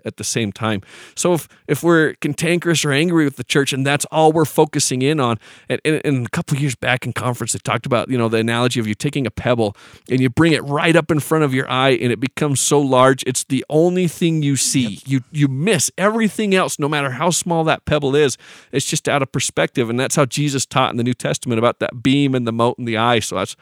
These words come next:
Speaker 1: so I'm glad he brought that example up. Where, wherever we're at, if, if you're looking for,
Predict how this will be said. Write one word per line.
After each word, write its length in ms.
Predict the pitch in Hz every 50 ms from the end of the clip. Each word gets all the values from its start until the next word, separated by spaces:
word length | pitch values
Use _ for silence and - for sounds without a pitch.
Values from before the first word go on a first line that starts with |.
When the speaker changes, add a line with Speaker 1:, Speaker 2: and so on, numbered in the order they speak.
| - - - - _ -
Speaker 1:
so 140 | - - 151
I'm 120 | 135 123
glad 260 | 110 131 131 123 127
he 80 | 123 117
brought 380 | 107 - 110 110 117 120 -
that 160 | - 131 117 113
example 560 | 104 - - 107 110 117 117 - 104 98 98
up. 240 | 107 110 - - _ _ - - - - _ _ _ _ _ _ _ _ _ _ _ _ _ _ _
Where, 260 | - 143 151 156 165 -
wherever 480 | 156 156 156 156 165 196 226 214 226
we're 220 | 226 214 190 175 160
at, 540 | 139 139 143 143 135 120 - - - - - _ _ _ _ _ _ _ _ _ _ _ _ _ _ _ _ _ _ -
if, 280 | 165 165 143 143 - _ _ -
if 180 | 147 123 -
you're 120 | 135 135 123
looking 720 | 120 123 135 165 208 - - - 240 233 226 220 214 185 - _ _ _ _ _ _ _ _ _
for, 500 | - - - 165 160 156 139 - -